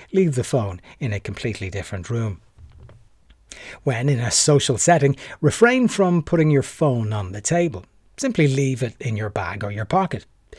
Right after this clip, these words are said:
This will reduce the potential for any mindless scrolling. Another recommendation is to delete problematic apps from your phone entirely. I used to be on Twitter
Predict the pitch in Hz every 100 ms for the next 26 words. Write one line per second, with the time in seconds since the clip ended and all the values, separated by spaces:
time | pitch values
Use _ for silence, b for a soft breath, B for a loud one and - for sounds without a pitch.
0 | B B 151 196 202 196 185 165 143 120
1 | 175 151 - - - 135 139 - 95 B
2 | - 135 107 101 110 104 101 87 98 -
3 | - - - 131 123 90 _ _ _ _
4 | _ _ _ _ _ B B B 226 277
5 | 277 202 156 143 123 123 117 156 147 107
6 | - 127 113 120 113 127 - - 127 113
7 | 120 107 92 90 139 139 - - - 107
8 | 110 101 - 104 101 104 - 151 160 113
9 | - _ _ - B B 147 165 214 220
10 | - 160 156 160 151 135 127 - 135 110
11 | 110